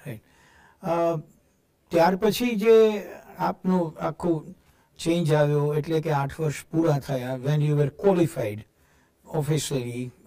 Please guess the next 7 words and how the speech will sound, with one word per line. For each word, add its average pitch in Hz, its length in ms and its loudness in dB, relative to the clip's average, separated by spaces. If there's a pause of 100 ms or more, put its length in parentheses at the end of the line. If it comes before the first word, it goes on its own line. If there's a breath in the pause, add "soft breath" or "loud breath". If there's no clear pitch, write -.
(140)
એમ 156 200 -4
મ્યુઝ 151 340 2
કર્યું, 123 440 -6 (720 soft breath)
પછી 175 220 0
performance 233 640 2
ક્યારે 117 260 -4
કરવાનું? 110 580 -14